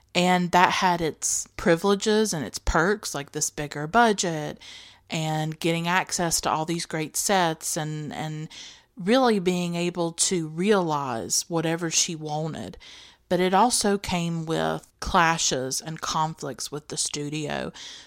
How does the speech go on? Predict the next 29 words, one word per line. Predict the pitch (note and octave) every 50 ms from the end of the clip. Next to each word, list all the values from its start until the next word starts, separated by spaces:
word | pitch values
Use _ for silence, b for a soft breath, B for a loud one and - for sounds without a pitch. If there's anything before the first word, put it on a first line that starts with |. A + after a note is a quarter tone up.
| B _
who | - A3+
kinda | G#3+ - - - A3 A#3 B3 B3+ A#3
wanted | G#3+ G3 F#3+ F#3 F3+ F3+ G3+
to | - F3+
turn | E3 - - F#3+ F3+ F3+ F3 F3 F3
this | E3+ E3 - - -
film | - - D#3+ D#3+ D#3+ D#3+ D3+
into | - D#3+ D#3+ - - A#2
almost | D#3+ E3 E3 D#3+ - -
like | D#3+ D#3 - D#3
a | D3
teeny | - - - - D#3+ D3+ D3+ D#3 E3+ F3+
bopper | F#3 F#3 F3+ F3+ F3+ - - G3+ F#3+
thing | - - G#3 G#3 A3 A3+ A#3 A3+ A#3 A#3+ B B B B B B B -
because | F3 F3 - - - D#3 D3+ E3 F3+ F3+ F#3
River | F#3 F#3 F#3+ F#3+ F#3+ G3+ G3 G3
was | G3 G3 G3 G3 G3+
in | G3 G3 G3+ A3
it | A#3 A#3 - - _ _ -
and | E3 D#3+ D#3+
because | F3 E3+ - - F3+ E3+ E3+ -
they | F#3 F3 F3
knew | F3+ F3 E3+ E3+ F3 F3+ F3+
teenage | F3 - - F3+ E3+ E3 E3 E3 E3 - -
girls | - D#3 D#3 E3 E3+ - - -
loved | D#3+ D3 D3+ - -
him | - F3 E3
so | - - - D#3+ D3+
much. | D3 D3 C#3+ D3+ F#3 G#3 - - -